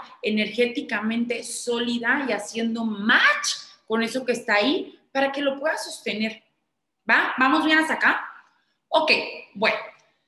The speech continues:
Eh, ahora te quiero plantear esto. Todo lo que tú percibes, todo lo que tú sientes, todo lo que tú piensas en tu vida, en tu realidad,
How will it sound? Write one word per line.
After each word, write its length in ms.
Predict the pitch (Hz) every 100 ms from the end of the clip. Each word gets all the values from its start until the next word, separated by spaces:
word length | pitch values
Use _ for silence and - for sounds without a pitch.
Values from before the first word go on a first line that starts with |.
| _ _
Eh, 380 | 254 262 262 269
ahora 260 | 311 370 349
te 100 | -
quiero 240 | 285 302
plantear 560 | 302 240 220 226 220 - -
esto. 300 | 208 - - _ _ _ _ _ _ _ _ _ _ _ _ _ _
Todo 320 | 453 605 508
lo 60 | -
que 100 | 240
tú 320 | - 320 -
percibes, 800 | 339 320 - 262 233 233 247 -
todo 160 | 339 453
lo 220 | 330 -
que 100 | 214
tú 180 | - 226
sientes, 720 | - 269 254 254 233 240 -
todo 200 | 294 359
lo 200 | 320 -
que 100 | 214
tú 300 | - 240 -
piensas 640 | 254 262 247 247 240 240
en 120 | 202
tu 140 | 196
vida, 480 | 185 208 220 214 220 -
en 140 | 196
tu 120 | 190
realidad, 500 | 180 175 170 185 196